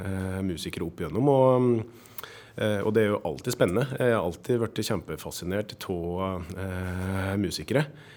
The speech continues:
Det virker liksom som at, eh, eh, alle musikere, jeg tar ting så fryktelig lett, liksom. Og slenger seg med, og, «Å ja, å ja, nei, men da bare gjør vi det og det, det», liksom. Så, eh, så det synes jeg er, eh, kjempefascinerende.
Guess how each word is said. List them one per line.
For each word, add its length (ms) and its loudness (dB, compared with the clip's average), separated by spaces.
Det 100 0
virker 240 0
liksom 300 -4
som 180 -4
at, 180 -8
eh, 400 0
eh, 180 -6
alle 200 0
musikere, 480 -2
jeg 120 0
tar 200 -4
ting 180 -4
så 160 -6
fryktelig 360 -4
lett, 320 0
liksom. 300 4
Og 140 -2
slenger 400 10
seg 120 10
med, 340 12
og, 380 10
«Å 60 12
ja, 220 8
å 120 10
ja, 100 10
nei, 120 8
men 120 6
da 80 6
bare 120 6
gjør 120 6
vi 60 4
det 180 4
og 60 4
det, 140 8
det», 240 -2
liksom. 340 2
Så, 640 6
eh, 500 2
så 140 -2
det 120 0
synes 180 0
jeg 80 4
er, 760 0
eh, 280 -2
kjempefascinerende. 840 -2